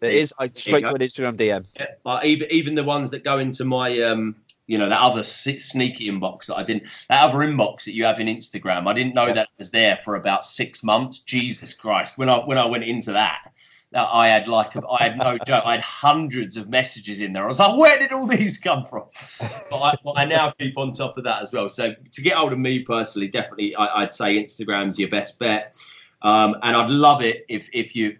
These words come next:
Speaker 2: you gave me a follow on or, or a subscribe on, on my YouTube. YouTube's something I'm really trying to grow. Uh, I put out some really good videos, just one,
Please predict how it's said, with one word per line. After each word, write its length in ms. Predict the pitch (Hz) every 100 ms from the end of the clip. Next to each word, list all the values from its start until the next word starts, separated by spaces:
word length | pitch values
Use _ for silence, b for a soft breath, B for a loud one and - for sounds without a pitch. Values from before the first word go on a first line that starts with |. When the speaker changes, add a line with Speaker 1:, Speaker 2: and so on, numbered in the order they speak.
| -
Speaker 2:
you 160 | 110 101
gave 300 | 123 117 107
me 120 | 104
a 80 | 95
follow 460 | - 113 101 98
on 180 | 98 98
or, 360 | 104 95 92 -
or 120 | 104
a 40 | 95
subscribe 580 | - 92 - 131 113 98
on, 160 | 98 110
on 140 | 104
my 120 | 98
YouTube. 460 | 98 110 - 98 98
YouTube's 360 | 123 - 113
something 240 | - 113 110
I'm 100 | 104
really 200 | 107 101
trying 220 | 98 107
to 60 | 95
grow. 420 | 98 101 98 98 98 b b b -
Uh, 320 | 98 98 101
I 60 | -
put 120 | 131
out 200 | 107 -
some 140 | 104
really 240 | 104 104 95
good 300 | 104 98 - _
videos, 560 | 98 98 107 101 95 -
just 200 | 127 131
one, 160 | 120